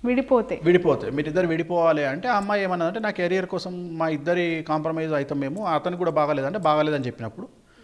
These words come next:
Speaker 2: రక్షిత్ శెట్టి అనేటువంటి హీరో, కన్నడలో హీరోతోని ఈమెకు ఎంగేజ్‌మెంట్ అయింది.
Speaker 1: ఓకే.
Speaker 2: So నేనేమన్నా అంటే, "మీ జాతకం బాగాలేదు, ఆ అబ్బాయిని వదిలేయండి" అని చెప్పిన. వదిలేయండి అని చెప్పినప్పుడు ఆ అమ్మాయి వదిలేసింది. వదిలేసింది, ప్రెస్ మీట్ పెట్టింది, వచ్చింది.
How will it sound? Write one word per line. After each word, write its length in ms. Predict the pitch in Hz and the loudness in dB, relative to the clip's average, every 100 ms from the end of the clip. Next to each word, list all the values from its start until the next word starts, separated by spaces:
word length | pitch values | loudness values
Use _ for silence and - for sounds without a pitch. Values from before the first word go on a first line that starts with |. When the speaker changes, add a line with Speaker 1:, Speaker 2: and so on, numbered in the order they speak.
| - - _ _ _ 139 | -20 -20 _ _ _ 0
Speaker 2:
రక్షిత్ 300 | 147 - 214 | 0 2 2
శెట్టి 300 | 196 - 165 | 0 0 0
అనేటువంటి 440 | 156 151 143 139 | 0 -2 -4 -4
హీరో, 400 | 131 123 147 123 - | -2 2 2 0 -4
కన్నడలో 360 | 135 143 147 143 | -2 2 2 2
హీరోతోని 580 | 131 131 131 131 147 226 | 0 -2 -4 -4 -6 -4
ఈమెకు 440 | 180 175 247 247 | -4 -4 -6 -4
ఎంగేజ్‌మెంట్ 400 | 165 175 165 123 | -2 0 -2 -4
అయింది. 260 | 101 98 - - 233 | -6 -10 -18 -10 -8
Speaker 1:
ఓకే. 300 | 220 - 196 - - - | -8 -10 -14 -16 -20 -10
Speaker 2:
So 80 | 190 | -4
నేనేమన్నా 460 | 170 160 170 185 160 | 0 2 2 2 0
అంటే, 160 | 143 | -2
"మీ 120 | 214 190 | -4 0
జాతకం 380 | 165 170 180 | 2 2 0
బాగాలేదు, 440 | 165 151 147 131 185 | 0 2 2 -2 -2
ఆ 80 | 214 | -2
అబ్బాయిని 300 | 156 165 151 | 0 0 0
వదిలేయండి" 380 | 143 143 127 | 0 0 -2
అని 100 | 107 | -4
చెప్పిన. 260 | - 107 104 - - _ _ _ 170 | -8 -12 -16 -18 -20 _ _ _ -6
వదిలేయండి 340 | 175 175 170 | -4 -2 -2
అని 100 | 160 | -4
చెప్పినప్పుడు 320 | 147 156 208 | -4 -6 -4
ఆ 40 | 196 | -2
అమ్మాయి 600 | 156 151 156 117 113 - _ _ _ _ _ _ _ _ _ _ _ - | -2 -4 -6 -8 -12 -16 _ _ _ _ _ _ _ _ _ _ _ -6
వదిలేసింది. 480 | 156 147 135 110 101 | 0 2 0 -2 -8
వదిలేసింది, 460 | 131 143 151 156 190 | -6 -4 -4 -6 -6
ప్రెస్ 280 | 165 - | -6 -6
మీట్ 160 | 165 151 | -6 -6
పెట్టింది, 280 | 147 170 175 | -8 -8 -10
వచ్చింది. 340 | 127 147 147 | -8 -10 -12